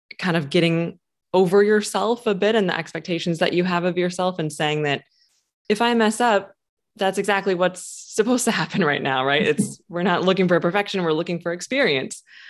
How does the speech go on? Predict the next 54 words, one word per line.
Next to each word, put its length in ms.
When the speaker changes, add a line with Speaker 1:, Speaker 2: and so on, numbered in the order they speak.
Speaker 1:
And 180
yeah, 280
I 100
like 240
that 120
idea 400
of 80
kind 180
of 160
getting 300
those 240
mistakes 500
out 140
of 80
the 80
way 320
while 160
you're 220
working 340
with 120
the 80
students 320
who 120
aren't 280
paying 340
and 80
have 120
very 240
low 180
expectations, 800
so 80
that 120
by 120
the 100
time 420
you 400
are 80
working 280
with 160
your 100
own 220
students 360
who 120
are 140
paying 400
clients, 680
those 300
kinds 260
of 80
things 240
have 140
already 420
been 140
overcome. 640